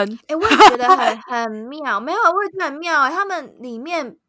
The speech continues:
Speaker 1: 开电风扇就很凉啦，你不会觉得热欸。
Speaker 2: 对，可是外面好热。反正那是一个很漂亮的清真寺，然后我们就等到他们祷告完，就是进去。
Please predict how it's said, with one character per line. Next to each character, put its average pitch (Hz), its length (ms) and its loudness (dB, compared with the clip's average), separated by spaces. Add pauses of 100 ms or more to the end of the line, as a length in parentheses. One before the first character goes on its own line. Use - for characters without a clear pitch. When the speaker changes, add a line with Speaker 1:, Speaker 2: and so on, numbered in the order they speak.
(140)
Speaker 1:
开 320 160 -4
电 320 180 -6
风 277 140 -8
扇 294 180 -8
就 277 120 -8
很 196 180 -12
凉 117 240 -10
啦， 143 180 -4
你 208 80 -10
不 220 140 -10
会 330 80 -2
觉 302 140 -6
得 220 160 0
热 240 160 -4
欸。 - 40 -8
Speaker 2:
对， - 0 -
可 240 60 -8
是 269 60 -8
外 320 160 0
面 302 120 -4
好 - 120 -6
热。 143 360 -16
反 220 160 -12
正 392 120 -10
那 415 120 -4
是 349 140 -10
一 269 160 -8
个 208 480 -6
很 247 160 -10
漂 320 100 -8
亮 359 240 0
的 247 60 -12
清 247 180 -12
真 226 220 -8
寺， 247 140 -8
然 254 80 4
后 320 80 4
我 311 40 0
们 240 80 -4
就 285 60 -6
等 254 140 -4
到 226 80 2
他 254 120 4
们 233 120 -6
祷 - 160 -8
告 202 220 -4
完， 85 280 -12
就 233 180 -6
是 226 160 -8
进 226 240 -14
去。 - 460 -16